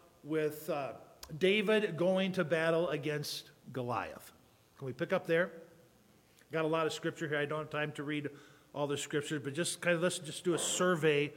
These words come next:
of David's life starting at this point. Remember that Jesse had how many sons? Had seven sons. Okay? He may have had eight sons if you include David in there.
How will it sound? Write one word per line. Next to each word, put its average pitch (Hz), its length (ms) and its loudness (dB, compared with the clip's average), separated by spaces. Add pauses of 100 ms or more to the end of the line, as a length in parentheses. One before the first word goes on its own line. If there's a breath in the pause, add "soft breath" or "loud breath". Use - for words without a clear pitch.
(260 loud breath)
of 135 120 -6
David's 160 380 0
life 151 200 0
starting 160 440 -2
at 143 80 -6
this 135 180 -6
point. 131 320 -6 (560 soft breath)
Remember 220 380 6
that 175 160 2
Jesse 226 380 4
had 190 160 8
how 202 180 6
many 202 160 2
sons? 160 500 -2 (2250)
Had 98 120 -8
seven 151 320 -2
sons. - 480 -4 (760)
Okay? 160 300 -2 (220 loud breath)
He 160 140 4
may 180 300 6
have 247 160 4
had 202 340 2
eight 185 320 0
sons 143 460 -4
if 143 120 -10
you 147 120 -4
include 151 440 -4
David 131 380 -6
in 92 140 -14
there. 85 220 -18